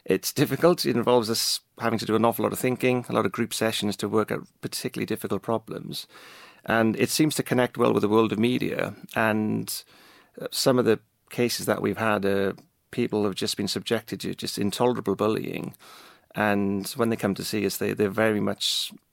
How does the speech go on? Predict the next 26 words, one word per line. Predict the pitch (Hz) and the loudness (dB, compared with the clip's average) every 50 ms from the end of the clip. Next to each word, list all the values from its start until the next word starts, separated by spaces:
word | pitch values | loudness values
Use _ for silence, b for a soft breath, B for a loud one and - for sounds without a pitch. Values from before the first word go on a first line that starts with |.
| - 165 | -16 -10
sort | - - 107 95 | -6 -4 -4 -4
of | 90 - | -4 -2
broken. | - 104 113 127 127 - - - - - - - - B B B B B B B B B - | 2 2 2 2 0 -4 -8 -8 -8 -8 -8 -10 -12 B B B B B B B B B -2
And | - 101 98 98 98 98 98 98 98 98 92 - - - - _ _ - | 0 2 2 2 2 0 0 0 -2 -2 -4 -6 -10 -12 -14 _ _ -8
it, | - - - | -8 -4 -2
it's | 123 - - - | -2 -2 -2 -2
quite, | - - - - | -2 -2 -2 -4
it's | - - | -6 -2
very | - 139 127 | 0 2 2
sad | - - - 127 117 - - | 2 2 2 2 2 2 0
to | 98 | -4
see, | - - - 135 95 - 104 113 - | -6 -4 -2 -2 -2 -2 -4 -6 -2
but | - 120 113 107 - - - - - _ _ _ _ - | 0 0 0 0 -2 -8 -18 -20 -20 _ _ _ _ -6
what | 123 120 - | -6 -4 -4
gives | - 113 101 | -4 -4 -4
us | 110 - | -4 -4
huge | - - 113 101 - - | -2 -2 -2 -4 -4 -4
pleasure | - 107 107 107 104 104 98 | -2 0 0 2 0 0 0
then | 98 101 104 98 98 | 0 0 0 0 0
is | 98 95 - - B B B B B B B | -2 -4 -6 -8 B B B B B B B
taking | - - 123 110 - 110 104 | -2 0 0 0 2 2 2
them | 110 104 | 2 2
on | 107 101 | 2 2
the | 101 95 | 2 0
journey | - - 110 104 104 101 98 95 92 | 0 2 2 2 2 0 -2 -2 -4
to | - - - 104 101 98 101 98 98 | -4 -6 -6 -4 -4 -4 -4 -6 -8